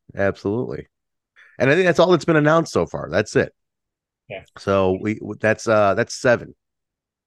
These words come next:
Speaker 1: That's seven total. You have more coming. So stay tuned this week. There's gonna be the week of stuff. You know, obviously it's a holiday week. Uh, so we'll get everything to you guys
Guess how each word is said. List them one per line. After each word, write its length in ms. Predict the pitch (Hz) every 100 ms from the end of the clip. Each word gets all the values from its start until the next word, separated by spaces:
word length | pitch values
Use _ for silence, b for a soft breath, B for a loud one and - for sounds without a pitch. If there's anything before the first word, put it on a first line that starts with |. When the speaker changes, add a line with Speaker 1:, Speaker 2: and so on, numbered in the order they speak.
| _ -
Speaker 1:
That's 220 | 98 -
seven 400 | 117 113 117 117
total. 440 | - 110 117 123
You 180 | 117 107
have 140 | 107 107
more 200 | 117 120
coming. 360 | 127 107 73
So 400 | _ 90 87 87 -
stay 220 | - 117
tuned 220 | 117 120
this 160 | 117 -
week. 420 | 117 117 113 _ _ -
There's 200 | 95 90
gonna 120 | 98
be 60 |
the 100 | 92
week 240 | 92 104 -
of 180 | 104 95
stuff. 320 | - 82 82
You 80 | 101
know, 60 |
obviously 300 | 98 98 -
it's 140 | 90 95
a 40 |
holiday 300 | 101 113 107
week. 320 | 104 117 - _ b b _ _ _ _ -
Uh, 220 | 87 85
so 140 | -
we'll 100 | 90
get 160 | 90 98
everything 240 | 95 95
to 160 | 85 107
you 80 | 101
guys 580 | 92 90 87 87 82